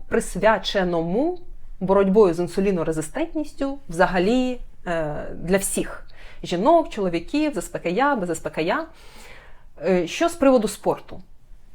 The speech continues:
Високоінтенсивні тренування добре, вони палять більше глюкози, ніж жиру, це нам вигідно. Але низькоінтенсивні теж добре, просто їх треба робити більше.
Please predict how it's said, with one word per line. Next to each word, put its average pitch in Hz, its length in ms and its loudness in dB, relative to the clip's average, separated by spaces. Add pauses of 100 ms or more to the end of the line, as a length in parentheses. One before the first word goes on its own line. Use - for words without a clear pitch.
(140)
Високоінтенсивні 220 960 4
тренування 165 600 0
добре, 285 460 4 (160)
вони 196 260 4
палять 180 280 4
більше 180 320 0
глюкози, 165 580 0 (200)
ніж 185 240 2
жиру, 294 600 2 (1120)
це 214 140 2
нам 160 200 0
вигідно. 262 500 0 (640)
Але 220 380 10
низькоінтенсивні 208 880 0
теж 311 320 4
добре, 139 360 0 (380)
просто 196 300 0
їх 202 100 -2
треба 220 240 2
робити 220 340 4
більше. 180 520 -2